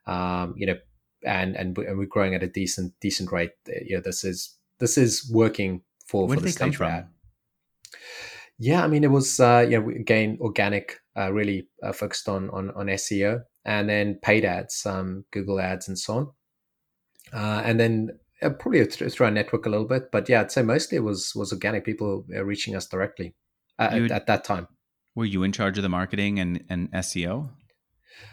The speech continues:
Speaker 1: No, so we had a, we, uh, so one of our, uh, um, Mike, who was part of our team at, at Proof H Q towards the end, he actually joined us quite early on at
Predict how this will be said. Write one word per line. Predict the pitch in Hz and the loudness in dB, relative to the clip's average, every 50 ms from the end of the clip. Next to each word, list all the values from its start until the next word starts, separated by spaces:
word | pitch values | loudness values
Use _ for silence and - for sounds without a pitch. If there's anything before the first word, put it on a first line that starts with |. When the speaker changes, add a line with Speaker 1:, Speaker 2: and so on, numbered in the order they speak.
| - - | -12 -4
Speaker 1:
No, | 113 117 117 117 117 113 | 2 4 4 4 4 2
so | 113 - 127 | 2 2 4
we | 117 131 135 135 | 4 6 6 6
had | 131 127 120 | 6 8 8
a, | 120 117 113 113 110 107 104 | 8 8 8 6 4 4 2
we, | 101 104 113 120 - - - - 104 | 2 2 0 0 0 -2 -6 -4 -2
uh, | 107 113 - 113 | -2 -2 -2 -2
so | - - - 123 113 113 110 110 | -2 2 4 6 6 6 4 4
one | 101 107 117 123 | 4 4 4 4
of | 117 110 | 4 4
our, | 104 101 92 - _ _ _ _ - - | 2 2 0 -4 _ _ _ _ -8 -4
uh, | - 104 101 95 95 98 98 95 - _ _ _ _ _ _ - | -2 0 0 0 0 -2 -2 -4 -8 _ _ _ _ _ _ -4
um, | 101 104 101 98 95 95 95 95 92 - - _ _ - - - _ - | -2 0 0 0 0 -2 -4 -6 -8 -10 -14 _ _ -20 -20 -18 _ -8
Mike, | 120 107 107 110 107 - - | -2 2 4 4 2 2 0
who | - 104 | -2 0
was | 104 95 - | 0 0 0
part | - - 110 104 | 2 2 2 4
of | 95 | 4
our | 95 95 90 | 2 0 0
team | - - 110 101 | -2 -4 -4 -2
at, | 98 92 90 - - - | -2 -2 -4 -4 -6 -6
at | 98 92 - | -6 -4 -2
Proof | - 113 101 | -2 0 2
H | 104 - - - | 2 0 0 -2
Q | - 104 | -4 -4
towards | 95 - - 101 95 95 - | -4 -2 -4 -4 -4 -2 -2
the | 98 98 98 | 0 2 2
end, | 98 87 | 2 2
he | 90 110 113 110 | 2 4 6 6
actually | 101 98 - 104 95 90 | 6 4 2 -2 -4 -4
joined | - 101 98 98 101 98 | -2 0 0 2 2 2
us | 95 92 - - - - - - _ _ _ _ | 0 -2 -2 -4 -6 -8 -10 -14 _ _ _ _
quite | _ - - 110 98 95 | _ -2 0 2 4 4
early | 95 95 92 95 95 | 4 2 2 2 0
on | 92 95 90 90 87 _ _ _ _ | 0 0 -2 -4 -6 _ _ _ _
at | - 92 87 85 | -8 -6 -6 -6